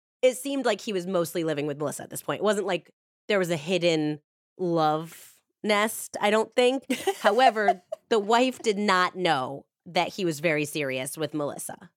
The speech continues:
Speaker 2: Yeah, and possibly about to have a baby with someone else.
Speaker 1: She had no idea.
Speaker 2: Wow. Did they have any kids together?
Speaker 1: Everywhere I read did not have any information on that,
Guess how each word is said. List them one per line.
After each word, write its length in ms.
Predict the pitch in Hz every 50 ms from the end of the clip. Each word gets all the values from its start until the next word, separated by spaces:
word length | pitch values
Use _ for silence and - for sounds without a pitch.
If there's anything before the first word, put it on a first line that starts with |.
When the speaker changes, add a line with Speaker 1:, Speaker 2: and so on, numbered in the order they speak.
| _
Speaker 2:
Yeah, 220 | - 208 185 170 160
and 100 | 170 165
possibly 680 | 190 175 160 160 - 160 147 160 143 131 127 135 143 _ _ _ _ _ _ _ - -
about 380 | 175 160 143 165 151 151 -
to 80 | - 143
have 100 | 147 135
a 40 | 139
baby 480 | - 131 127 123 - - - - 170 190 _ _
with 100 | - 156
someone 260 | - - - - - 62 57
else. 180 | 62 - - -
Speaker 1:
She 360 | - - - - 254 233 226
had 200 | 202 220 202 185
no 280 | 185 190 180 165 156 147
idea. 280 | 123 107 104 - - - - - - _ _ _
Speaker 2:
Wow. 320 | 160 160 - - - 147 - _ _ _ _ _ _ _ _
Did 140 | - 214 185
they 120 | 196 185
have 180 | 196 214 233 233
any 140 | 262 247 247 240
kids 240 | 269 254 240 -
together? 400 | - 247 240 240 240 254 269 320 415 _ _ _ _ _ _ _ - -
Speaker 1:
Everywhere 500 | 208 233 233 294 330 339 359 349 339 381
I 40 | -
read 260 | 214 185 170 185 185
did 120 | 196 190
not 260 | 185 180 170 160 160 175
have 200 | 175 180 165 170
any 160 | 160 165 160
information 680 | 151 147 - 143 139 135 139 - - 143 135 135 139 - -
on 180 | 160 151 143
that, 320 | 139 160 143 139 139 -